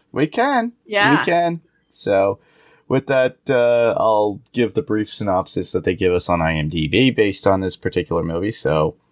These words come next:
Speaker 1: sensual and savage Lorraine Broughton is the most elite spy in M I six, an agent who's willing to use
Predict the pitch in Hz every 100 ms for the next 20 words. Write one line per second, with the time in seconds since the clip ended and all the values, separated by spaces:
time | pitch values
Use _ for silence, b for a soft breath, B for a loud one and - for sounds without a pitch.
0 | _ _ _ _ _ - - 113 - 127
1 | 120 95 - 98 113 120 - 92 87 90
2 | 113 139 127 104 113 82 92 78 - 85
3 | 92 90 87 90 85 90 85 - 85 78
4 | 117 139 - - 110 113 110 90 - 92
5 | 101 101 - 82 87 - - _ _ _
6 | _ _ - 85 87 104 117 143 - 107
7 | 110 95 104 104 - 101 98 90